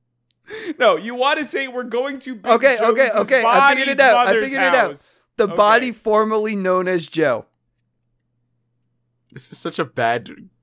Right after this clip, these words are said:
Speaker 3: gimmick that we're doing. This is so, it's so
Speaker 1: I,
Speaker 2: We're
Speaker 1: I,
Speaker 2: figuring it
Speaker 1: he,
Speaker 2: out,
Speaker 1: he,
Speaker 2: Craig.
Speaker 1: he ins-, he insisted.
Speaker 2: Did I say formerly or formerly?
Speaker 1: Also, Craig, you're the one who said Big Joe, Little Joe.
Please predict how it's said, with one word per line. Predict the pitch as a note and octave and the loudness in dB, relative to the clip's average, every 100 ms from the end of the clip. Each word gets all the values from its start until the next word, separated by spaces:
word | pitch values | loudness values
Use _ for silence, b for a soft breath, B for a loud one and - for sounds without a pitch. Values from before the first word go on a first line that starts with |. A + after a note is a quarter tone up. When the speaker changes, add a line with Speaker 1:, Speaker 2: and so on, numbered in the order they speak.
| - | -10
Speaker 3:
gimmick | A#2 F#2+ F#2 - | -10 -10 -16 -14
that | G#2+ G#2 | -12 -10
we're | G#2 | -10
doing. | G#2 G2+ G2+ | -10 -12 -14
This | A#2+ C#3 | -14 -12
is | C3+ | -6
so, | D3+ B2 - _ | -6 -6 -12 _
it's | C#3+ _ - | -18 _ -18
so | - - C3+ | -14 -10 -8
Speaker 1:
I, | C#3+ | -2
Speaker 2:
We're | F#3 A#3+ | 0 0
Speaker 1:
I, | - | 0
Speaker 2:
figuring | D4 E4+ D#4+ D4 D4 | 0 0 2 2 2
it | D4+ | 2
Speaker 1:
he, | D#4 | 2
Speaker 2:
out, | E4 D#4+ | 4 2
Speaker 1:
he, | D#3 | 0
Speaker 2:
Craig. | F#3 A#3 C4+ F#3+ | -2 2 4 2
Speaker 1:
he | G3 | -4
ins-, | F#3+ - - | -16 -20 -18
he | G3 | -14
insisted. | G3+ G#3+ G#3 G3 - B2+ C3 _ _ _ _ _ _ _ _ | -14 -14 -18 -20 -18 -20 _ _ _ _ _ _ _ _ _
Speaker 2:
Did | - C#3+ | -10 0
I | G3+ | 0
say | A#3+ B3+ | 2 -4
formerly | - F#3+ G#3 A3 A#3 | 0 0 2 0 0
or | A3 F3 | 0 -2
formerly? | - F3 F3+ D4+ | -2 0 2 2
Speaker 1:
Also, | A3 F4 E4 - _ _ - | 2 0 0 -4 _ _ -4
Craig, | - C#4+ | 0 0
you're | D#4+ | 0
the | A4 | 0
one | A#4 | 2
who | G#4 | 2
said | F#4+ D#4+ A3+ | 2 -2 -2
Big | A3 G#3 | -2 -2
Joe, | G#3 G3+ | -2 -2
Little | F#3 E3 | -2 -6
Joe. | C3 C3 A#2+ | -6 -8 -10